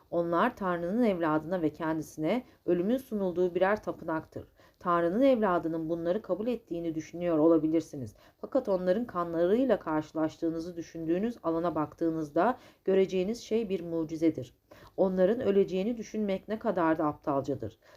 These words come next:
Saldırabileceğinizi düşünmek ne kadar da apta-, aptalcadır.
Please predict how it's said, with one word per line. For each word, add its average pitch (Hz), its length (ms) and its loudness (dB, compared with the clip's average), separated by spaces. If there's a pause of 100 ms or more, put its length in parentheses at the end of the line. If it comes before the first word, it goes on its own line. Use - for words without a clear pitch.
Saldırabileceğinizi 175 1120 2
düşünmek 202 460 -8
ne 214 120 -2
kadar 165 360 0
da 147 100 -2
apta-, 135 380 -6 (220)
aptalcadır. 156 800 0